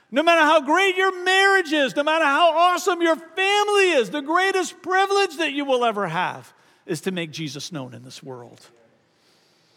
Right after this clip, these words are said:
In fact, I would argue with you tonight that until you make that your greatest desire, you will never be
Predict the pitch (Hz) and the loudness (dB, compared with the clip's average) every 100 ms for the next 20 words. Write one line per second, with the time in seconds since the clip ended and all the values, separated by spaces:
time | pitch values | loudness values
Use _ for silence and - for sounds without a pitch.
0 | _ _ _ - 139 190 175 185 196 190 | _ _ _ -14 -6 -4 -2 -2 -2 -2
1 | 175 175 185 160 170 165 156 - - _ | -2 -2 -2 -4 -2 -2 -4 -12 -20 _
2 | _ _ _ _ 156 170 170 170 165 160 | _ _ _ _ -6 -6 -4 -4 -4 -6
3 | 165 156 147 139 135 - - _ _ _ | -8 -6 -6 -8 -14 -20 -20 _ _ _
4 | _ 143 160 160 147 - 196 202 190 170 | _ -6 -4 -4 -8 -6 -4 -2 -4 -6
5 | 185 180 175 170 156 170 165 160 156 135 | -8 -6 -6 -6 -6 -6 -6 -8 -12 -8
6 | 160 151 147 - 147 135 143 151 151 139 | -6 -6 -8 -10 -10 -6 -4 -4 -6 -10
7 | 127 _ _ _ _ _ _ _ _ _ | -12 _ _ _ _ _ _ _ _ _
8 | _ - 160 170 156 151 170 185 190 165 | _ -12 -8 -6 -6 -6 -4 -4 -4 -4
9 | 156 147 139 143 | -6 -6 -8 -12